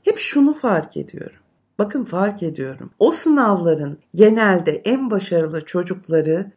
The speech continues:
kendilerine en az imkan sunulan kişiler. Neden biliyor musunuz? Çünkü farkındalar.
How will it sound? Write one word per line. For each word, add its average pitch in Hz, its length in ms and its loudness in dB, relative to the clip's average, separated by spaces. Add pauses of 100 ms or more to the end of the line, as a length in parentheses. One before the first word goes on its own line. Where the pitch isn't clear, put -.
kendilerine 190 1080 0
en 262 400 -2
az 202 360 2
imkan 180 480 -4
sunulan 165 680 -6
kişiler. - 600 -12 (220)
Neden 247 420 2
biliyor 214 280 -2
musunuz? - 540 -10 (180)
Çünkü 427 320 0
farkındalar. 202 1120 0